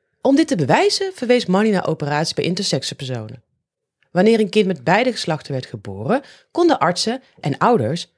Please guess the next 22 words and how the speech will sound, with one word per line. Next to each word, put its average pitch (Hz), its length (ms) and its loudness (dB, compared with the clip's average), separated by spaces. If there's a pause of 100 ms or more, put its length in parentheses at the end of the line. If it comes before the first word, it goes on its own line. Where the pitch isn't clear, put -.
(160)
zelf 392 340 4
bepalen 254 420 0
of 180 100 -2
ze - 80 -6
het 175 100 -8
kind 151 240 0
op - 160 -8
wilden 131 200 -2
laten 120 220 -6
groeien 117 260 -4
als - 160 -8
een 110 80 -6
jongen 117 380 -2 (180)
of - 200 -6
als - 180 -4
een 233 100 0
meisje. 185 520 2 (480)
Hierna 120 460 0
werd 180 120 4
het 175 100 -2
kind 156 220 0
geopereerd, 120 680 -4